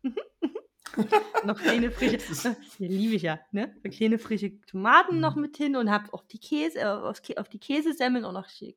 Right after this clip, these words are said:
Speaker 1: hauchdünn grüne Gurke geschnitten und ein bisschen ausdekoriert. Viel zu, mhm, mhm.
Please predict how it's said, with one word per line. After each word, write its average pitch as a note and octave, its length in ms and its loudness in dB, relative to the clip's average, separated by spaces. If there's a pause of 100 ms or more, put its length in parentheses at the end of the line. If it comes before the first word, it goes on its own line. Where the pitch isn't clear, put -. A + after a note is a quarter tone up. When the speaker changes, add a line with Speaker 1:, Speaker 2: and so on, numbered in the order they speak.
Speaker 1:
hauchdünn A3 480 -2
grüne G3 300 -6
Gurke D4 320 0
geschnitten B3 400 -10
und G3+ 60 -8
ein - 20 -8
bisschen - 160 -12
ausdekoriert. G#3+ 800 -8 (160)
Viel - 180 -4
zu, - 140 -16 (320)
mhm, A3 400 -2
mhm. A3 220 0